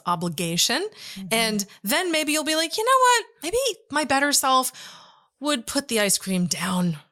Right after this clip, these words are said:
Speaker 1: you know, because I, you know, I just, I don't need it." But even though my rebel wants it, my rebel isn't the boss here. I'm the
Speaker 2: Mm-hmm.
Speaker 1: boss, you know?
Speaker 2: Yeah. It's so, so, so powerful when we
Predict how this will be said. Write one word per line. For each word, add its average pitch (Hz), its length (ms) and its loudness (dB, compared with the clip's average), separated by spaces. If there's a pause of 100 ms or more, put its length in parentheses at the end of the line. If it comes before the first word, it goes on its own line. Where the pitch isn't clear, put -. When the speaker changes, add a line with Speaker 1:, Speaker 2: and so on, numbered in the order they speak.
(140)
Speaker 1:
you 196 100 -6
know, 190 320 2
because 185 300 -2
I, 170 140 -6 (220)
you 190 140 -12
know, 190 260 -2
I 208 120 0
just, 226 360 0
I 254 120 -4
don't 403 240 -6
need 359 240 -2
it." 196 180 0
But 214 180 -2 (440)
even 339 180 0
though 381 100 2
my 269 120 0
rebel 196 360 2
wants 285 300 0
it, 302 80 -8
my 285 100 -4
rebel 214 320 2
isn't 180 240 0
the 180 80 -4
boss 170 340 0
here. 131 320 -10 (280)
I'm 440 200 2
the 262 60 4
Speaker 2:
Mm-hmm. 190 40 0
Speaker 1:
boss, - 500 -2 (720)
you 214 60 -8
know? 208 260 0 (320)
Speaker 2:
Yeah. 175 240 -14 (320)
It's - 240 -16
so, 180 220 -8
so, 180 200 -14
so 175 240 -10
powerful 165 640 -12
when 185 200 -10
we 180 320 -12